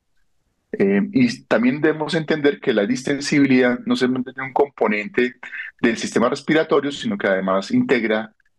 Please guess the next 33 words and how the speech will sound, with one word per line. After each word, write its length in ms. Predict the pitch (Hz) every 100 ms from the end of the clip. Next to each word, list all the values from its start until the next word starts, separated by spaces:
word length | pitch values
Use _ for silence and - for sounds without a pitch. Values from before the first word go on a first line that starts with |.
| _
la 140 | 113
distensibilidad 640 | 110 110 113 107 110 104 98
de 60 |
la 120 | 117
pared 300 | 123 - 98
torácica 640 | - 117 214 214 - 110 - -
y 60 |
del 180 | 107 98
parénquima 500 | 101 92 101 113 104
pulmonar. 460 | 101 107 85 - - _ _ _ _ _
En 80 | -
ese 160 | 123 -
orden 260 | 185 175
de 80 | 107
ideas, 400 | 110 147 - - _
entenderíamos 760 | - 214 226 202 202 208 131 -
cómo 480 | 160 135 117 107 _ _ _ _ _ _
en 140 | - -
algunas 400 | - 117 139 143
áreas 160 | 175
del 220 | 175 139 -
pulmón 540 | 117 104 98 98 147
tenemos 320 | - 104 98
una 100 | 131
distensibilidad 720 | 135 135 120 110 107 101 98
severamente 640 | 95 - 123 139 143 139 139
comprometida, 720 | 151 143 151 151 143 156 139
como 160 | 139 104
lo 80 |
vemos 200 | 95 110
en 100 | 127
la 40 | 127
diapositiva, 720 | 135 - 139 147 165 131 120